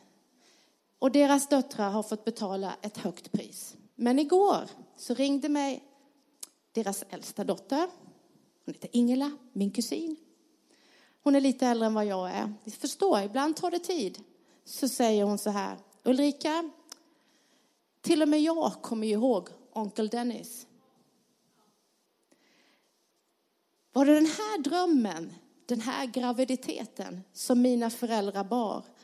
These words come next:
att onkel Dennis en dag skulle få fredspriset? Det är stort. "Ulrika", sa hon, "kan du be för mig?" Så igår.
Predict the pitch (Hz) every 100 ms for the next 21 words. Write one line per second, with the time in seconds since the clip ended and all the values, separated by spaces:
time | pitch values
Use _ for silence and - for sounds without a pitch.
0 | _ - 185 - 226 226 240 214 220 220
1 | 196 175 - _ - 220 214 220 233 190
2 | - - - - 202 202 - 190 175 175
3 | _ _ - - 208 175 - - 202 -
4 | - - - _ _ _ - 185 190 -
5 | 175 185 - - _ _ - 294 320 311
6 | 330 311 330 302 339 330 - _ _ _
7 | - - - 285 269 254 285 262 - 196
8 | 175 175 - _ _ _ _ _ _ _
9 | _ - - 208 190 247 226